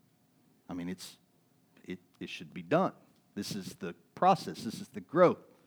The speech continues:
And as in everything, this is a lesson. You know one thing it's not about? It's not about a tree. It's not about a tree. How do we know that? I'm gonna show you.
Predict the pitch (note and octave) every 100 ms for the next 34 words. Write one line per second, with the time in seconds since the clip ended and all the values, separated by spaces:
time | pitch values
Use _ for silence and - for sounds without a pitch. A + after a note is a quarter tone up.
0 | _ _ _ _ _ - - - _ _
1 | - B2+ C3+ A#2+ A2 A2 A2 - F3 F3
2 | D3+ - A2 A2+ A2 G#2+ G#2 A2+ B2 D3
3 | - F2+ - - - - - - _ A#2
4 | C3 C3+ C3 C3+ A2+ - B2+ B2+ D#3 D3+
5 | - - - A#2 A2+ A#2+ G#2 - B2 F#2
6 | - - - _ _ _ _ _ _ _
7 | _ _ _ - - C3 - - A#2+ -
8 | B2+ F#2 - - _ _ _ _ _ _
9 | - C#3+ D3 C#3 C3+ B2 G2+ E2 - _
10 | A2+ A#2 A#2 A#2+ A#2 - C#3 G2